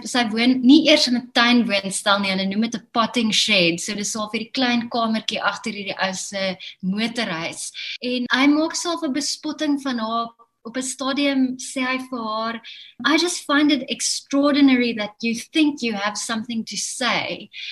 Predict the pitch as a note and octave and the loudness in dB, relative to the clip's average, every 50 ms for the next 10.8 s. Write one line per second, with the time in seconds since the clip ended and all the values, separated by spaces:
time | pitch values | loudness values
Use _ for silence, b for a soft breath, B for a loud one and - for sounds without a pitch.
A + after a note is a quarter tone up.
0 | B B B B B B B B - C#4 C#4 C#4 C#4 C#4 C4 C4 - - C#4 E4 | B B B B B B B B 4 6 8 8 8 6 4 2 2 4 4 4
1 | F4+ E4+ F4 - F4+ F#4 F4+ E4 - - - C4+ A#3+ A#3+ A#3 A#3+ A#3 A#3 A3+ A3 | 4 2 0 0 0 0 0 0 0 0 2 4 4 4 4 2 2 2 2 2
2 | G#3+ - - - - B3 A#3+ A3+ F3+ E3 - - A3 A#3 B3 A3+ G#3 G3+ - - | 0 0 -4 -4 -4 -4 -4 -4 -4 -6 -2 2 2 4 4 2 0 -2 -6 -8
3 | G3 G3+ G3+ F#3+ F#3 F#3 F3+ _ _ _ - F#3+ G#3 G#3 G3+ G3+ - B3+ C4 B3+ | -8 -6 -4 -2 -2 -4 -4 _ _ _ -6 -4 -4 -4 -4 -4 -4 -4 -4 -4
4 | - C4 C#4 C4 C4 C4 C4 C4 C4 B B B B B B B _ - - A#3 | -2 0 2 4 4 4 2 2 -2 B B B B B B B _ -2 2 2
5 | B3 B3+ B3+ - D#4 C#4+ B3+ A3 G#3 A3 A#3 A#3 A#3+ - - C4+ - - - - | 2 2 2 2 6 6 6 6 6 2 0 0 -2 -4 -2 -2 -2 -2 0 -2
6 | B3 B3 B3 A#3+ G3+ G3 G3 G3 G3 F#3 - - B3 C4 C4 - - - - D4 | 0 0 0 0 0 -2 -2 -2 -4 -4 0 0 0 0 0 -2 -4 -4 -4 -2
7 | C4+ C4+ C#4+ C#4+ C#4 - D4 C#4+ C4 B3 A#3 A3 G#3+ - G#3+ G3+ _ - G3 F#3+ | 0 0 0 0 2 2 4 4 4 2 2 -2 -2 -4 -8 -10 _ -4 -2 -2
8 | G3+ G#3 G#3 - G3+ - - D3+ - - - F#3+ F#3 F3 - E3+ - - - - | -2 -4 -8 -10 -12 -12 -12 -12 -10 -8 -8 -8 -8 -8 -8 -8 -8 -6 0 2
9 | C4 C4 C4 A#3+ G3+ F#3 F3+ G3+ G#3 - B B B B B B B B _ - | 4 4 6 4 4 0 -2 -4 -6 -12 B B B B B B B B _ 0
10 | - C#4 C4+ - - - - - C#4+ C#4 C4+ C4+ C4+ C4+ C4 | 0 2 2 0 -4 -6 -6 -2 0 2 4 4 4 2 -2